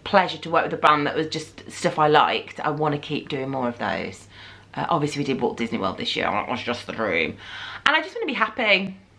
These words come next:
I wanna be happy, and I don't wanna be too stressed, and I just wanna have a nice life. That's not very motivational, is it? Maybe a book?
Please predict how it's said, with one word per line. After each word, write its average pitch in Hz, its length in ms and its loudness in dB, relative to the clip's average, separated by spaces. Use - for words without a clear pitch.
I - 40 0
wanna 240 180 6
be 247 100 4
happy, 294 540 2
and 220 140 2
I 208 60 0
don't 233 160 4
wanna 220 120 2
be 190 80 -2
too 185 160 -2
stressed, - 840 0
and 165 140 4
I 160 40 2
just - 380 2
wanna 185 200 2
have 165 220 0
a 170 40 -2
nice 175 480 2
life. - 720 -6
That's - 180 -6
not 160 80 0
very 147 160 4
motivational, 139 720 0
is 147 160 2
it? 131 340 2
Maybe 175 240 2
a 175 40 -2
book? 226 420 -2